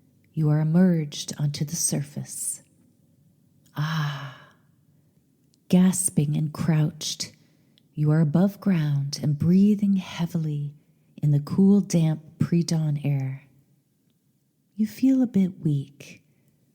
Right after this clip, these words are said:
Wiping away the dirt around your eyelids,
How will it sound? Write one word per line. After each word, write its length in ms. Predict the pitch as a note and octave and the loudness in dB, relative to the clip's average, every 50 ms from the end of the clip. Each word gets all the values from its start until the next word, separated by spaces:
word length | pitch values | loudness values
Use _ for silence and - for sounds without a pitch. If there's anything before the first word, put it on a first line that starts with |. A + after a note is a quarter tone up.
| _ _ _ _ _ _ _ - | _ _ _ _ _ _ _ -6
Wiping 440 | - D3+ D#3 E3 - - G#3+ G#3 G#3+ | -4 -2 -2 -2 2 2 2 4 4
away 220 | G#3+ G#3 G#3 G3+ | 4 4 4 2
the 140 | G3+ G3+ A3+ | 2 0 -2
dirt 500 | G#3+ - - F3 E3+ E3+ E3+ - - - - | -4 -2 -2 -2 -2 -2 -4 -6 -12 -8 -6
around 320 | F3+ E3+ E3 D#3 D#3+ D#3+ | -4 -2 -2 -2 -2 -2
your 140 | E3 F3 F3 - | -4 -6 -6 -4
eyelids, 840 | D#3+ D3+ D3 D3 D3+ D#3 D#3 D3+ D3+ D3 - - - - - - | -4 -2 -2 -2 -2 -4 -4 -4 -6 -6 -10 -14 -18 -16 -16 -18